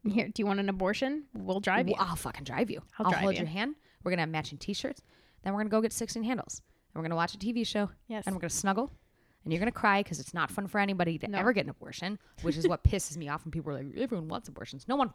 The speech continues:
Speaker 2: fucking wants an
Speaker 1: Nobody
Speaker 2: abortion.
Speaker 1: wants to get one.
Speaker 2: No one's like, "Can't wait."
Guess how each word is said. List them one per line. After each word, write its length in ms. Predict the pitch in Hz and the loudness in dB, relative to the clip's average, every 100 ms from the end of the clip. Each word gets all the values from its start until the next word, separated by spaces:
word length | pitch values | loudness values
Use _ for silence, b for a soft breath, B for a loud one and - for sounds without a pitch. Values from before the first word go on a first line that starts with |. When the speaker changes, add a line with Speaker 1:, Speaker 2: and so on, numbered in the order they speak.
| - | 6
Speaker 2:
fucking 280 | - 208 185 | 6 6 -2
wants 240 | 156 151 | -2 -2
an 60 | - | -6
Speaker 1:
Nobody 240 | - 247 | -4 0
Speaker 2:
abortion. 140 | 285 226 | 0 2
Speaker 1:
wants 260 | 214 226 - | 0 0 -4
to 80 | |
get 240 | 180 240 - | -2 -2 -4
one. 140 | - | -2
Speaker 2:
No 80 | 220 | 2
one's 160 | 220 175 | 2 2
like, 160 | 143 - | -4 -4
"Can't 340 | 262 311 285 226 | 8 8 8 4
wait." 300 | 269 285 | 6 4